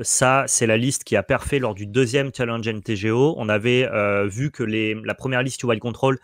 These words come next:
n'était pas adaptée à Selesnya, alors que cette liste-là sur le deuxième challenge est, elle, beaucoup plus adaptée. Donc peut-être que Selesnya a vraiment eu un gain de popularité entre les deux challenges.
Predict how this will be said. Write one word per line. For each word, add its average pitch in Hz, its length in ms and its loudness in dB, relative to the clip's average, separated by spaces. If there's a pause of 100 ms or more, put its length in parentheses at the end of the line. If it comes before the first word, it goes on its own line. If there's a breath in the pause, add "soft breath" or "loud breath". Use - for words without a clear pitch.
(380 loud breath)
n'était - 160 -6
pas 160 220 2
adaptée 139 480 2
à 110 120 -2
Selesnya, 123 520 0 (340 soft breath)
alors 107 260 2
que 120 100 2
cette - 280 0
liste-là 139 400 0
sur 110 160 -4
le 101 80 -4
deuxième 113 280 -2
challenge 123 480 -2
est, 98 200 -2
elle, 120 140 2
beaucoup 113 280 -6
plus 110 180 -8
adaptée. 110 340 0
Donc 110 160 -6
peut-être 110 260 -6
que 113 100 -6
Selesnya 113 520 -2
a 104 40 2
vraiment 107 360 -2
eu 120 120 0
un 101 120 -2
gain 113 180 0
de 110 60 -6
popularité 107 520 -2
entre 117 200 -2
les 98 100 0
deux 104 100 -2
challenges. 87 360 -6